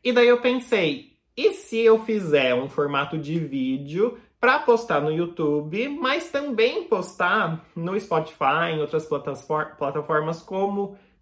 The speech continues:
podcast? E é isso que a gente tá tentando fazer aqui.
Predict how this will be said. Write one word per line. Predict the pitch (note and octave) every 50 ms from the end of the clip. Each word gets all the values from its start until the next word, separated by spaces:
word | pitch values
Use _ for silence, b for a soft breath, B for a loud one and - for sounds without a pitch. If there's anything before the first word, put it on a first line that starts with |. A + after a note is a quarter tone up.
| _ _
podcast? | G#3 F#3 E3 E3 E3 - - B2+ A2 G#2+ - - - - - - - - - _ b b b b b b b b b b b _ _
E | A#3+ A4 F4+
é | C4
isso | B3 B3 A#3 - -
que | B3
a | A3+
gente | A#3 A#3 A3+ -
tá | - A3+
tentando | A3 B3 A#3 A#3 A#3+ A3 A3 A3
fazer | B3+ A3+ G#3 A3
aqui. | A#3 C#4 - - - - - - -